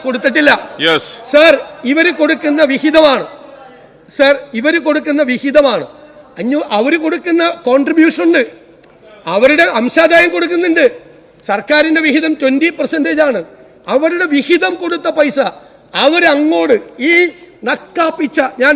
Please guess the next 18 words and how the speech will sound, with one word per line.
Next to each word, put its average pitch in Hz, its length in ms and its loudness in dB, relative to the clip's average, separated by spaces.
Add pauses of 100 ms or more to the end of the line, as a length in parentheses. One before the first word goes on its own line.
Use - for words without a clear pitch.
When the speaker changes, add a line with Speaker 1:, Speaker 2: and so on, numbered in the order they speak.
(160)
Speaker 1:
ആ 269 40 -2 (100)
വാക്ക് 277 260 -2
ഉപയോഗിക്കുന്നതിൽ 277 520 0
അങ്ങ് 269 180 -2
ക്ഷമിക്കണം, 262 400 -4 (540)
അവർക്ക് 311 380 -2
കിട്ടുന്ന 285 340 -4 (100)
ഈ 294 40 -2 (200)
നക്കാപ്പിച്ച 339 760 -4 (120)
പൈസയിൽ 240 400 -4 (460)
ഇതെല്ലാം 294 520 4 (100)
കഴിഞ്ഞിട്ട് 269 440 0 (520)
അവര് 311 220 2 (140)
കോൺട്രിബ്യൂഷൻ 311 640 2
അടയ്ക്കണ 269 260 0 (120)
പൈസ 233 200 -4 (500)
അഞ്ഞൂറ് 262 280 0
രൂപ 190 100 -2